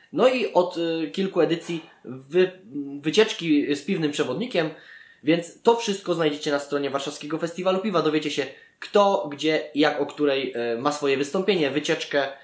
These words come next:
e, jakie są tematy masterclassów, a naprawdę warto się zainteresować, bo, e, powiem szczerze, że niektóre browary będą miały takie piwa, których już nigdzie indziej,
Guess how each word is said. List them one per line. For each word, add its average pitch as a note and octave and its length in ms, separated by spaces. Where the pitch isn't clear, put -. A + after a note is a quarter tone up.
e, B2 300
jakie F#3 240
są G#3 160
tematy F3+ 340
masterclassów, D3+ 680
a D3+ 100
naprawdę E3 360
warto D3+ 280
się C#3+ 120
zainteresować, C3+ 640
bo, B2 520
e, A#2 40
powiem F#3+ 220
szczerze, F3 220
że D#3 160
niektóre D#3 440
browary D#3+ 640
będą D3 360
miały C#3+ 280
takie A3+ 260
piwa, D3+ 180
których C#3+ 280
już C3+ 120
nigdzie C#3+ 240
indziej, C3+ 420